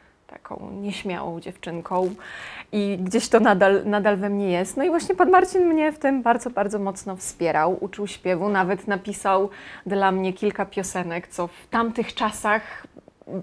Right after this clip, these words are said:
bardzo rzadko się zdarzało, żeby dzieci na, na konkursach miały piosenki autorskie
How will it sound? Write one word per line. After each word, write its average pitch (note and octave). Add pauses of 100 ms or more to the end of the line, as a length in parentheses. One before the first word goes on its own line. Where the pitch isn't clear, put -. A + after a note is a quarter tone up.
(120)
bardzo B3
rzadko A3
się G#3
zdarzało, F#3+
żeby F#3
dzieci G3
na, F3+
na F3+
konkursach G3
miały F3+
piosenki F#3
autorskie F3